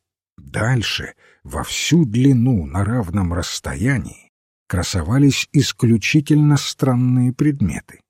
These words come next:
Кучка осколков, кучка какой-то темной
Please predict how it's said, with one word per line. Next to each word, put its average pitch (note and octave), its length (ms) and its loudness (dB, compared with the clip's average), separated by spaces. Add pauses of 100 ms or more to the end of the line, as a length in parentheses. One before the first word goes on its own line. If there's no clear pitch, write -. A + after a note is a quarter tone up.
(800)
Кучка - 500 -2
осколков, - 760 -2 (360)
кучка C3 460 -2
какой-то G2 520 -2
темной D2 520 -4